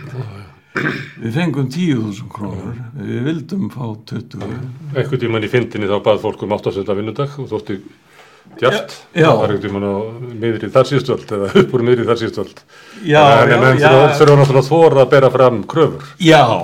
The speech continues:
Speaker 2: það er nú það sem þarf, það er grundvallaratriðið og, og hérna, og bara ef við tökum bara, sko, hérna, eins og menn eru að, núna erum við að fara að horfa fram á kjarasamninga og menn eru að,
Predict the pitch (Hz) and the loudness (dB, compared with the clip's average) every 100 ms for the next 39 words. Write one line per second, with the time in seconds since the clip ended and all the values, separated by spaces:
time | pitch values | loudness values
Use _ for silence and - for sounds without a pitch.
0 | 90 104 - 160 156 156 147 135 160 147 | -6 -8 -4 0 2 2 0 -2 -4 -4
1 | 147 143 135 - - 214 143 147 131 139 | -4 -4 -6 -8 -6 -4 -2 -4 -4 -8
2 | 123 151 147 147 147 165 143 127 127 113 | -4 -2 -2 -2 -2 0 0 0 -2 -2
3 | 107 107 160 185 - 110 117 123 127 127 | -4 -6 -6 -8 -10 -8 -6 -6 -6 -6
4 | 120 139 117 - 123 120 - - - - | -4 -4 -4 -4 -2 -4 -6 -20 -20 -20
5 | _ - 143 120 143 143 143 143 143 143 | _ -4 -4 4 6 6 6 4 2 0
6 | 135 156 156 156 139 131 139 135 131 - | -2 0 0 0 -2 0 0 0 -2 -6
7 | - 127 127 120 120 127 - 131 113 117 | -8 -2 0 -2 -4 -12 -8 -6 -4 -4
8 | 117 117 120 131 120 131 131 131 127 127 | -4 -4 -8 -10 -8 -6 -4 -2 -4 -4
9 | 127 135 120 123 113 113 147 165 156 156 | -6 -10 -14 -14 -10 0 2 4 4 4
10 | 151 143 139 139 127 135 131 139 139 131 | 2 0 -2 -2 -2 -4 -4 -4 -4 -6
11 | 143 135 - 139 143 143 139 143 139 131 | -4 -4 -4 -4 -4 -6 -6 -4 -4 -4
12 | 135 127 104 113 117 113 113 110 | -8 -6 -6 -6 -6 -6 -8 -8